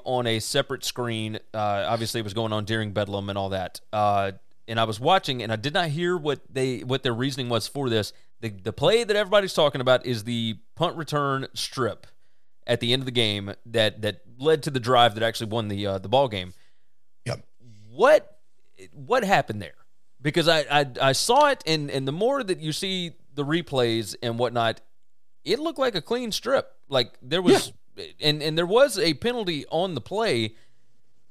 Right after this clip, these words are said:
Speaker 1: but I didn't think that the penalty would negate a turnover. So I'm, what,
Speaker 2: Well,
Speaker 1: what
Speaker 2: yeah,
Speaker 1: happened
Speaker 2: no, no,
Speaker 1: in
Speaker 2: no,
Speaker 1: this?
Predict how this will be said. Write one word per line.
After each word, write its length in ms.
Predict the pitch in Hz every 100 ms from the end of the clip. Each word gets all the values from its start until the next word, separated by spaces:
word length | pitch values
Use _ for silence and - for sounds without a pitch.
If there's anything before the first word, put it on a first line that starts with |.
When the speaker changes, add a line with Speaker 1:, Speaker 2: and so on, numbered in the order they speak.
| - -
Speaker 1:
but 120 | 156
I 80 | 143
didn't 260 | 202 277
think 220 | 233 214
that 100 | 170
the 80 | 131
penalty 360 | - 190 226 175
would 180 | 135 120
negate 560 | 120 101 135 175 -
a 140 | 113 113
turnover. 640 | - - 302 131 85 78
So 220 | - 123 131
I'm, 260 | 135 131 - - - - 117
what, 320 | 190 269 - -
Speaker 2:
Well, 120 | 190
Speaker 1:
what 100 | 220
Speaker 2:
yeah, 180 | 269 214
Speaker 1:
happened 80 | 202
Speaker 2:
no, 60 |
no, 100 | 262 269 233
Speaker 1:
in 80 | 151
Speaker 2:
no, 120 | 240
Speaker 1:
this? 100 | -